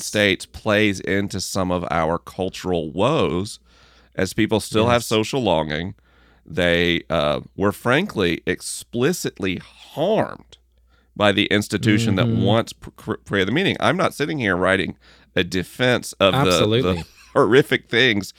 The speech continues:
Speaker 2: the church across
Speaker 1: Absolutely.
Speaker 2: the world, especially in the United States, has done. Uh, and yet there was also something lost. Um, in your
Speaker 1: Yeah.
Speaker 2: book, um, you, I,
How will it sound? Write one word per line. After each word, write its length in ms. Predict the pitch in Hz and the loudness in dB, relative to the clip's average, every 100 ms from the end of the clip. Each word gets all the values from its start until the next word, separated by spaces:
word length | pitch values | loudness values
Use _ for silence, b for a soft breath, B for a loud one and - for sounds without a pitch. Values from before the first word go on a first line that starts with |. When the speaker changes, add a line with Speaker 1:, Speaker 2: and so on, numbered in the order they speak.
| B B | B B
Speaker 2:
the 200 | 135 147 | 2 4
church 220 | 120 113 | 4 4
across 320 | 113 104 98 | 4 4 2
Speaker 1:
Absolutely. 20 | |
Speaker 2:
the 60 | 92 | 2
world, 260 | 95 95 87 | 0 0 0
especially 480 | - - 104 - 92 | -4 -2 -2 -2 -2
in 40 | |
the 60 | 92 | -2
United 260 | 87 78 | -2 -4
States, 300 | - - - | -6 -8 -6
has 160 | 85 80 | -8 -6
done. 420 | 110 170 139 - - b b b b b - | -4 -2 -4 -6 -12 b b b b b 2
Uh, 140 | 104 - - | 4 4 2
and 280 | 123 135 113 | 4 4 4
yet 220 | 127 - | 0 0
there 100 | 104 | 0
was 200 | 101 101 - - | 0 -2 -6 -4
also 540 | 104 139 123 - 71 | 2 2 2 -4 -10
something 420 | - - 73 - - | -10 -12 -12 -12 -14
lost. 560 | - - - - - _ b b b b b 107 | -14 -16 -18 -20 -20 _ b b b b b 2
Um, 320 | 117 117 117 - | 4 4 0 0
in 240 | 135 196 | 2 2
your 160 | 196 135 | 2 2
Speaker 1:
Yeah. 160 | 90 | 0
Speaker 2:
book, 480 | 90 127 120 - - _ _ | 0 0 0 -2 -14 _ _
um, 600 | - 95 92 90 87 87 - | -6 -4 -2 -2 -2 -4 -6
you, 220 | 101 98 _ | -6 -6 _
I, 120 | 98 | -6